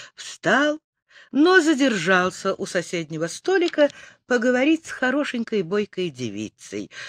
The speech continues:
Розмари смотрела на него обожающими глазами.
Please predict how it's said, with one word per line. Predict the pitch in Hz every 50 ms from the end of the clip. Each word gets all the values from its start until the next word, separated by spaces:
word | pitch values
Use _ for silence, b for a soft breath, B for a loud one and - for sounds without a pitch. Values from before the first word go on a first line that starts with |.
| B B -
Розмари | 165 185 214 220 226 208 220 226 220 220 226 233 240 240
смотрела | 226 - - 226 220 214 - - 214 233 240 233 220 226
на | 214 214
него | 214 208 208 190 220 226 220 214 B B B B B B
обожающими | - 202 214 190 208 208 190 175 220 269 302 302 285 269 - - - - 247 247 240
глазами. | 202 214 202 196 185 160 160 165 156 156 156 - - 151